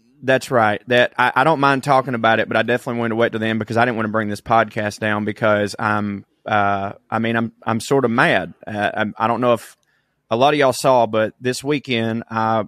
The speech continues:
uh, was, I took part in a, in an event called Top Guy Weekend, and that is, uh,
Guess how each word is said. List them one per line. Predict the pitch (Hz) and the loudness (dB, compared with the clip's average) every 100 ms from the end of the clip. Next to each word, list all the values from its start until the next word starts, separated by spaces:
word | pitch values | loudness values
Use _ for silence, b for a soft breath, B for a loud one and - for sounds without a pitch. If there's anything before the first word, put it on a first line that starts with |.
| - | -6
uh, | - 110 104 104 | -4 -2 -2 -2
was, | 110 101 _ | -6 -6 _
I | 117 | -6
took | - 160 - | -4 -4 0
part | 147 135 | 4 4
in | 131 | 2
a, | 120 113 - | -4 -6 -6
in | 120 | -2
an | 117 | -2
event | 104 117 113 | -2 -4 -4
called | - 110 104 | -2 -2 0
Top | 117 113 | 0 0
Guy | 113 107 | 2 0
Weekend, | 104 98 - 90 78 - | 0 -6 -10 -16 -18 -14
and | 104 | -8
that | 104 101 | -6 -4
is, | 104 101 | -6 -2
uh, | 104 | -2